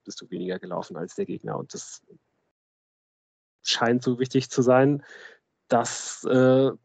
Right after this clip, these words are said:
ja, man einfach nur hoffen kann, dass sich das jetzt irgendwie nochmal ändert. Aber, ähm, es sieht ehrlicherweise, wenn man auf den Trend schaut, ja wirklich sehr, sehr wenig, äh,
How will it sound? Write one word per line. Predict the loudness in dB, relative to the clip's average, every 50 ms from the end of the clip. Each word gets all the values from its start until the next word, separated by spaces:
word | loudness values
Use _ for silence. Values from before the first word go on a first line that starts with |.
| -6 0
ja, | 2 4 4
man | 4 2 0
einfach | -2 -6 -8 -2 0
nur | 0 2 2
hoffen | 0 -2 -4 -6
kann, | -6 -4 -6 -4 -4 -6 -8 -6 -6
dass | -4 -2
sich | -2 -2
das | -2 -4 -6 -4
jetzt | -6 -6 -6 -6
irgendwie | -8 -6 -6 -4
nochmal | -4 -4 0 2 2 2
ändert. | 2 2 0 0 -4 -6 -4 -8
Aber, | -6 -4 -2 -2 0 0 -2 -2 -6 -10 _ _ _ _
ähm, | 2 4 4 6 4 4 2 0 -2 -4 -8 -14 _ _ _ _
es | -12 -12 -10 -8
sieht | -8 -8 -10 -8 -10 -12
ehrlicherweise, | -8 0 4 4 6 6 4 2 4 2 2 4 6 4 4 6 6 4 4 6
wenn | 4 4 4
man | 4 2
auf | 0 -2 -4
den | -6 -6
Trend | -6 -6 -4 -4 -4 -4
schaut, | -2 -2 -2 0 2
ja | 0 0
wirklich | 0 -6 -12 -14 -6
sehr, | 2 4 4 4
sehr | 6 4 0 0 0
wenig, | -2 -2 -2 -4 -6 -8 -8 -12 -6
äh, | -4 -2 0 0 0 -2